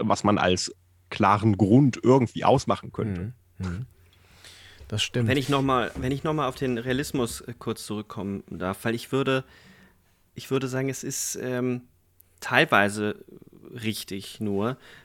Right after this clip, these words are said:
Speaker 3: dass, äh, dieser Film ein, ein Realismus ist. Er bricht das immer, er spielt damit. Es gibt diese Momente, wo er so einen Realismus erzeugt und so, wie er damit spielt, mit den Erklärungsansätzen, spielt er auch mit unserer Wahrnehmung.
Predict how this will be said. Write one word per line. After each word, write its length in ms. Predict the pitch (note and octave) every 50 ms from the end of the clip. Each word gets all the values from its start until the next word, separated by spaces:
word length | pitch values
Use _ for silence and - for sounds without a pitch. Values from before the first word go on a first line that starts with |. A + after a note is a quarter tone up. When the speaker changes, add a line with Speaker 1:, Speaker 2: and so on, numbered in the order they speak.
| _ _
Speaker 3:
dass, 240 | - G#2+ G#2+ - -
äh, 200 | - A#2+ A#2+ A2+
dieser 300 | A2+ - A2 A2+ A2+ A2
Film 460 | - - - B2 A#2+ B2 B2+ B2 A2+ -
ein, 540 | - - G#2+ A2 A#2 A#2 A#2+ A#2+ A#2 A#2+ A#2+ - _ _ _ _ _ _ _ _ _ _ _ _ _ _ _ _ _ _ _ _ _ _ -
ein 140 | G#2+ G#2+ G#2+
Realismus 580 | A2 A2+ A2+ B2 C3+ - - B2 A2+ G#2+ -
ist. 300 | - - G#2 G2 - -
Er 80 | F2+ A#2
bricht 480 | - B2 A2+ C3 D3+ - - - -
das 180 | G2+ G2 - -
immer, 300 | - F#2 F#2 F2+ F2 D#2+
er 80 | - -
spielt 440 | - - - - A2+ B2 C3 -
damit. 380 | - G2+ F2+ E2+ E2+ E2 - -
Es 160 | - - -
gibt 220 | - C3 C3 - -
diese 180 | D#3 C#3+ C#3+
Momente, 540 | C3 B2 A#2+ A#2 A2+ A2+ B2 B2+ C3+ B2 A#2
wo 100 | A2+ A2+
er 80 | A2+ G#2+
so 140 | G#2 A2
einen 100 | A2+ G#2+
Realismus 640 | G#2 G#2+ A2 F#2+ G2+ G2 - - - A2 G#2+ G#2 -
erzeugt 760 | - - G2+ - - - A2 F#2 G2 A#2+ D3+ F#3+ - - - _ - - - - - _
und 180 | - B2 A#2+ A#2+
so, 320 | A#2+ - B2+ A#2+ C#3 D#3+ -
wie 120 | - C3+ C3+
er 200 | A#2+ C3 C3 -
damit 320 | - B2 A#2+ A#2 A#2 -
spielt, 520 | - - - - - C3 C3+ C#3+ C#3+ - -
mit 200 | B2 A#2 - -
den 120 | A2+ A2+
Erklärungsansätzen, 1000 | E2+ A2+ - - A#2 C3 C#3+ C#3+ B2+ - - F#2 G2+ G2 G#2+ A2+ - - - A#2
spielt 340 | - - - A#2 B2 C3 -
er 140 | B2+ - F#2
auch 200 | G#2 A#2 A#2 A#2
mit 160 | B2 A2+ -
unserer 320 | A2+ A#2 - - G#2+ G2
Wahrnehmung. 600 | G2+ F#2 G2+ A#2+ B2+ A#2 G2 E2+ E2 E2 E2+ G#2